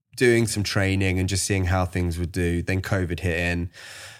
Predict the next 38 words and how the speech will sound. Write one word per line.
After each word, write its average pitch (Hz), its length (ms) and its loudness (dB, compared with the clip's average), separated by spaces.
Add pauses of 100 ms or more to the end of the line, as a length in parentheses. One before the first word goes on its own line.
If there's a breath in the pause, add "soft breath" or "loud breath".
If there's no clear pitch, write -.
(160 loud breath)
And 110 100 2
that's - 280 4
when 101 320 4
I 85 80 0
got 95 160 -2
a 92 60 -2
phone 104 280 2
call 95 220 0
from 92 220 -2
a - 20 0
friend 90 340 -2
who 92 140 -2
works 87 320 -2
for 87 220 -2
a 85 80 0
charity 87 500 -2
and 82 80 -2
just 85 160 -4
said, 87 140 -4
"Listen, 85 240 -2
we've 82 120 -4
had 95 160 -2
a 90 60 -2
thirty-seven 90 600 -4
percent 85 200 -6
increase 82 380 -6
in 82 80 -4
phone 85 240 -4
calls. 82 280 -6
People - 320 -6
are 90 60 -4
really 85 280 -4
struggling 82 420 -6
right 78 160 -6
now," 78 160 -6
which 76 240 -10
we 85 100 -4
all, 82 260 -4